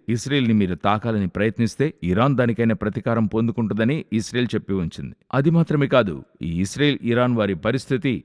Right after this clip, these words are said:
ఇలాగే కొనసాగుతూ ఉంది. అదేవిధంగా ఆస్ట్రేలియాలో బీచ్లో వారి హనుకా పండుగ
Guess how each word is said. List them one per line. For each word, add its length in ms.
ఇలాగే 400
కొనసాగుతూ 680
ఉంది. 320
అదేవిధంగా 760
ఆస్ట్రేలియాలో 880
బీచ్లో 600
వారి 220
హనుకా 380
పండుగ 380